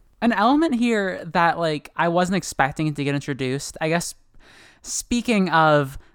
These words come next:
like, m-, what Percy's got under his belt, uh, they specifically ask for, like, credentials when you are accepted into joining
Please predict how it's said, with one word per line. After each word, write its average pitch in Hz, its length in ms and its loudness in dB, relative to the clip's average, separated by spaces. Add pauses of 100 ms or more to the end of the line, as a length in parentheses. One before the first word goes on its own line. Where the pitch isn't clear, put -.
(120)
like, 160 320 0 (540)
m-, 202 140 -12 (340)
what 180 260 0
Percy's 170 460 0
got 147 240 4
under 151 280 2
his 139 120 0
belt, 123 460 -2 (340)
uh, 156 400 2
they 180 120 2
specifically 202 600 -2
ask 143 420 4
for, 160 220 2
like, 135 480 -2 (580)
credentials 185 1080 0 (300)
when 170 260 2
you 170 160 2
are 165 180 2
accepted 156 640 -4
into 160 280 -2
joining 143 720 -2